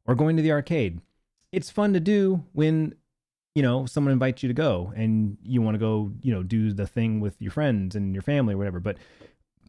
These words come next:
it's not something that I, like, wake up in the morning going, "Man, I can't wait to go ride dirt bike riding."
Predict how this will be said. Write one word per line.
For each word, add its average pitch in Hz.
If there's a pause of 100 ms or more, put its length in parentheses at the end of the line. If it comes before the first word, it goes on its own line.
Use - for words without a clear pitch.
(120)
it's -
not 160
something 151
that 131
I, 123
like, 113
wake 123
up 120
in 120
the 123
morning 117
going, 107
"Man, 180
I 143
can't 165
wait 156
to 143
go 185
ride 185
dirt 214
bike 175
riding." 156